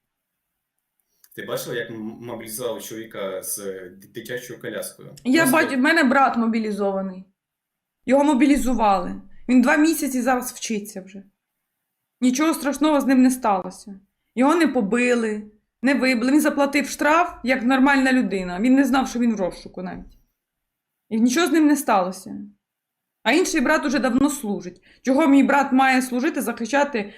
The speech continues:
Speaker 2: а твій батько нічого нікому не зобов'язаний разом з тобою? Ти що, на приколах чи що? Він сепарюга, та якесь таке, сидить, провокує українців.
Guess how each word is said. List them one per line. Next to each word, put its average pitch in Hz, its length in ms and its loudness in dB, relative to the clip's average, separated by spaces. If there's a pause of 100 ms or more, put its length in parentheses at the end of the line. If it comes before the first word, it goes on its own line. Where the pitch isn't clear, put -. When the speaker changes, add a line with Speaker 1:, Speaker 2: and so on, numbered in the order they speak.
(120)
Speaker 2:
а 208 100 2
твій 262 220 2
батько 269 320 0
нічого 254 300 2
нікому 247 340 2
не 240 80 0
зобов'язаний 233 640 0
разом 208 260 0
з 214 80 -10
тобою? 190 400 -4 (880)
Ти - 80 -16
що, 247 100 -2
на 233 100 0
приколах 262 500 0
чи 220 120 -8
що? 190 220 -10 (400)
Він 269 100 4
сепарюга, 285 520 0
та 311 100 -2
якесь 427 300 -2
таке, 254 420 -4
сидить, 247 340 -4
провокує 247 460 -4
українців. 214 540 -6